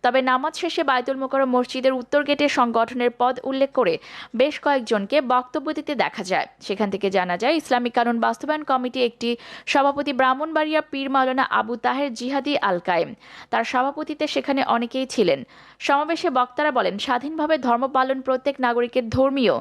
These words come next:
সাংবিধানিক ও মৌলিক অধিকার। কিছু অতি উৎসাহী আইনশৃঙ্খলা বাহিনীর সদস্য এই কাজে বাধা দিচ্ছে। অপরদিকে প্রয়াত মেয়র খোকাকে নিয়ে কুরুচিপূর্ণ বক্তব্যের প্রতিবাদে বিক্ষোভ।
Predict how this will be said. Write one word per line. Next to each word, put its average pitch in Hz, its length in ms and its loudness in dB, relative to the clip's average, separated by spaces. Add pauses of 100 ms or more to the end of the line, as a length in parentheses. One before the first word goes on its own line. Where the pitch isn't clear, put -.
(340)
সাংবিধানিক 294 680 -2
ও 254 140 6
মৌলিক 262 360 -2
অধিকার। 185 380 0 (320)
কিছু 277 260 -2
অতি 277 300 2
উৎসাহী 320 340 0
আইনশৃঙ্খলা 262 560 0
বাহিনীর 233 280 -2
সদস্য 214 420 -2
এই 254 280 2
কাজে 247 320 2
বাধা 247 320 0
দিচ্ছে। 170 480 -2 (1600)
অপরদিকে 294 540 2
প্রয়াত 285 420 2
মেয়র 277 440 2
খোকাকে 311 480 -2
নিয়ে 339 180 -4
কুরুচিপূর্ণ 277 640 -2
বক্তব্যের 247 480 2
প্রতিবাদে 277 600 2
বিক্ষোভ। 240 480 0